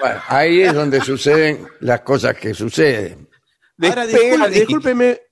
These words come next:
Speaker 2: una
Speaker 3: Sí.
Speaker 2: consulta. Em, si uno tiene dificultades para conciliar el sueño, que le demora más de esos veinte minutos,
Speaker 1: Claro.
Speaker 2: ¿qué se cuenta desde que uno duerme?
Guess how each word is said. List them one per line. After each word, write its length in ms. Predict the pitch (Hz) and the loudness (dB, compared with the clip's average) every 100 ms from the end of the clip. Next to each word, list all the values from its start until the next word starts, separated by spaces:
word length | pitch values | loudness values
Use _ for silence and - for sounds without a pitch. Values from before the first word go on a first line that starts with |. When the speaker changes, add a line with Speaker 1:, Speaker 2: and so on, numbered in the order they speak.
| _ | _
Speaker 2:
una 200 | 220 240 | -2 -2
Speaker 3:
Sí. 40 | 233 | 0
Speaker 2:
consulta. 840 | 214 190 190 156 131 131 127 123 | 0 0 0 -2 -2 -4 -4 -6
Em, 720 | 139 139 139 135 131 131 127 117 _ _ _ _ _ _ _ _ | -6 -6 -4 -4 -4 -6 -8 -10 _ _ _ _ _ _ _ _
si 200 | _ - | _ -4
uno 180 | 269 285 | 0 0
tiene 200 | 240 220 | 0 0
dificultades 600 | 202 170 156 156 190 208 | 0 -2 -4 -4 -2 -4
para 240 | 165 147 135 | -2 -6 -4
conciliar 480 | 139 - 143 160 | -8 -8 -6 -4
el 140 | 156 139 | -4 -6
sueño, 560 | - 135 110 110 110 | -4 -6 -6 -10 -12
que 100 | 107 | -12
le 100 | 120 | -10
demora 320 | 120 123 160 143 | -8 -4 -4 -2
más 240 | 160 143 | -4 -4
de 100 | 127 | -8
esos 220 | 117 127 | -12 -10
veinte 300 | 127 127 120 | -10 -10 -12
minutos, 540 | 117 110 104 104 95 - _ | -14 -14 -14 -16 -20 -20 _
Speaker 1:
Claro. 400 | 135 135 113 98 | -2 0 -2 -6
Speaker 2:
¿qué 100 | 90 | -8
se 180 | - - | -8 -4
cuenta 440 | 208 147 135 135 | -2 -2 -4 -6
desde 240 | 147 156 143 | -4 -4 -4
que 100 | 175 | -2
uno 240 | 214 190 | 0 -2
duerme? 760 | 156 180 233 262 233 190 131 - | 0 0 0 0 0 0 -2 -6